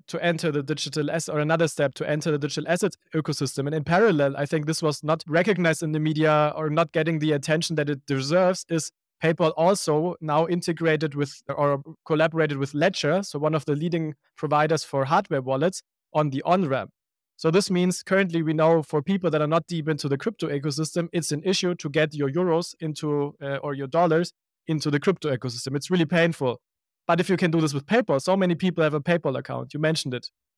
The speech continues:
And, and that's, I think, super important, because if this first mile problem and last mile problem, how it's typically called, can be solved like that, that's, I think, massive for, for mainstream adoption. I think it's not the only thing we need for mainstream adoption,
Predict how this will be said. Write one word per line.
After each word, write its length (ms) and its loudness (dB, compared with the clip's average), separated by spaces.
And, 200 0
and 140 2
that's, 160 4
I 80 2
think, 200 0
super 380 0
important, 460 0
because 300 -4
if 220 -8
this 280 -2
first 400 0
mile 260 2
problem 420 -2
and 120 -4
last 260 2
mile 160 0
problem, 400 -4
how 140 0
it's 140 -4
typically 360 -4
called, 440 0
can 160 -4
be 100 -8
solved 380 0
like 240 -6
that, 260 2
that's, 200 0
I 120 0
think, 160 -4
massive 400 -4
for, 420 -2
for 280 -6
mainstream 640 0
adoption. 600 -10
I 40 -10
think 240 -4
it's 100 -8
not 160 0
the 140 4
only 220 2
thing 220 -2
we 100 2
need 140 4
for 140 -2
mainstream 400 -2
adoption, 420 -6